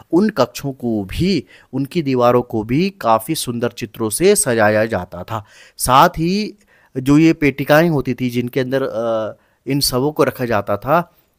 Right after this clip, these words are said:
तो इन शवों के साथ में बहुमूल्य आभूषण, बहुमूल्य जो, अ, जेवरात होते थे, उन शासकों से संबंधित, उन को भी यहाँ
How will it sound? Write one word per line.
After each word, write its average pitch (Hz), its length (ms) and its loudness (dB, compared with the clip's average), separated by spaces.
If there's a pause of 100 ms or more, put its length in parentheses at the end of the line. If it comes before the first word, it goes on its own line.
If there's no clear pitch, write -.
(120)
तो - 180 -4
इन 202 180 0
शवों 139 320 0
के 139 160 -2
साथ 117 360 -2
में 98 160 -8 (580)
बहुमूल्य 156 640 0
आभूषण, 131 640 2
बहुमूल्य 143 680 -2 (380)
जो, 135 440 0
अ, 104 420 -2 (180)
जेवरात 131 540 4
होते 120 240 -6
थे, 139 340 -4 (240)
उन 143 500 -2
शासकों 139 560 -2
से 135 160 -2
संबंधित, 113 640 -4
उन 185 260 0 (440)
को 139 160 2
भी 170 220 2
यहाँ 123 220 0